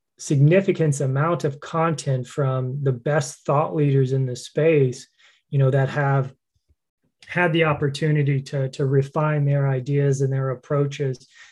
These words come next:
to deliver, you know, great content. So I, I had the time to be able to, to do that, and very fortunate,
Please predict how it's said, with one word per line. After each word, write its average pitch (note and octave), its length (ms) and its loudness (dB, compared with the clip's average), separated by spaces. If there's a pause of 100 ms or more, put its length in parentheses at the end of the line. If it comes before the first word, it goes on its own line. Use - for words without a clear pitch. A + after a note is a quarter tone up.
(160)
to D3+ 120 -2
deliver, C#3 800 4 (260)
you D3+ 80 -2
know, C3+ 100 4
great C#3 300 2
content. C#3 640 -2
So C#3+ 280 0
I, C#3+ 280 0 (260)
I D#3+ 60 -4
had F#3+ 220 4
the F#3 80 2
time D3+ 340 -2
to C#3+ 100 -4
be C#3 160 0
able C#3 340 2
to, C#3 260 -8
to C#3 160 -6
do C#3+ 340 2
that, B2+ 460 -2 (520)
and C3+ 800 -2 (120)
very D#3 280 2
fortunate, C#3+ 920 -2